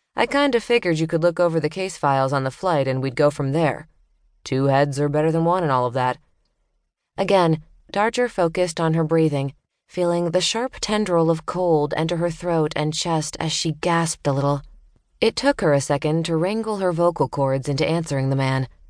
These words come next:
"But I thought." "You're worried about the bureaucratic B S?"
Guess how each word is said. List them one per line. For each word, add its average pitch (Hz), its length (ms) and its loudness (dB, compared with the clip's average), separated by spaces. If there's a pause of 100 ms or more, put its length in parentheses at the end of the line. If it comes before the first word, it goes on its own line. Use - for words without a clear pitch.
(800)
"But 190 320 4 (560)
I 185 220 4
thought." 170 340 0 (720)
"You're 131 260 2
worried 131 260 2
about 135 260 0
the 120 120 -2
bureaucratic 139 760 -2
B 143 200 0
S?" 151 320 0